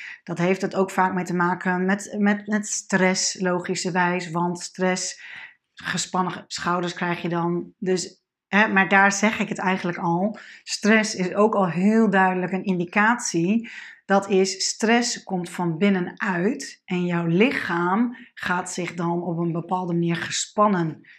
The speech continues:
gedragen. En ja, daardoor gaat dus ook,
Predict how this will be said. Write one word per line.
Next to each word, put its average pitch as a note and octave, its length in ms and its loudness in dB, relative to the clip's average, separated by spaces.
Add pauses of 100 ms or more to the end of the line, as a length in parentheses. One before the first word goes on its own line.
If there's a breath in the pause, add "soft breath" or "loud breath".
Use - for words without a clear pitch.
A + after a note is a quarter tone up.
(120 loud breath)
gedragen. E3+ 1120 0 (1600 loud breath)
En G#3 500 -2 (220)
ja, G#3 260 2
daardoor G3 300 4
gaat F3+ 180 0
dus E3+ 120 -6
ook, - 300 -8